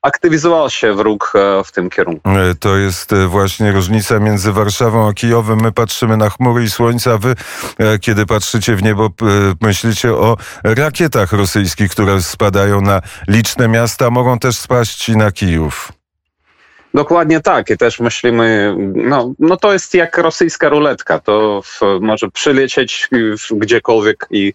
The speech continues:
Speaker 1: e, kiedykolwiek. Tak, tak to jest.
Speaker 2: A powiedz,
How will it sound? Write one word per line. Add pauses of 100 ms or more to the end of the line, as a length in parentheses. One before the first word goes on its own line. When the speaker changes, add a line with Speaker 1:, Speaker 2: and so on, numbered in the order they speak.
(580)
Speaker 1:
e,
kiedykolwiek.
Tak,
tak
to
jest.
Speaker 2:
A
powiedz,